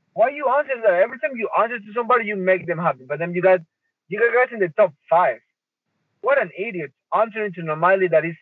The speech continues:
nobody in the rankings. He's like, what, fourteen right now? I'm like, why you guys are talking back to him?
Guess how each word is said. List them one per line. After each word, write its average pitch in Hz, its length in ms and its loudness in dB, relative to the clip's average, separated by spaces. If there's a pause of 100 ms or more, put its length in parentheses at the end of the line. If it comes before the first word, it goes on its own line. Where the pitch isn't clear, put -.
(480)
nobody 180 800 2
in 147 100 -8
the 143 100 -4
rankings. 147 460 -2
He's 160 320 -10
like, 143 140 0
what, 131 240 4
fourteen 165 340 0
right 175 160 -2
now? 180 180 -2 (360)
I'm 190 80 -6
like, 190 160 -2 (380)
why 208 180 0
you 285 100 -8
guys 302 160 0
are 254 140 -4
talking 269 340 -2
back 254 260 -2
to 262 80 -12
him? 262 360 -6